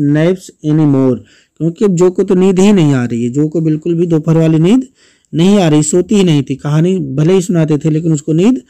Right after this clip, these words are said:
नहीं आती थी। तो इसलिए अब लग रहा है इनको कि this made the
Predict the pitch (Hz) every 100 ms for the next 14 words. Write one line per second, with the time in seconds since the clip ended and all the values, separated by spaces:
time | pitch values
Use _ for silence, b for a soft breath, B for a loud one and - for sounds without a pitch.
0 | b b b 123 151 180 202 147 135 139
1 | 135 180 262 - _ - - 170 - 165
2 | 165 160 151 147 156 151 156 147 127 131
3 | 175 226 254 b b b b _ 151 220
4 | 156 131 196 208 - _ _ _ _ _
5 | _ _ - 139 170 196 180 156 190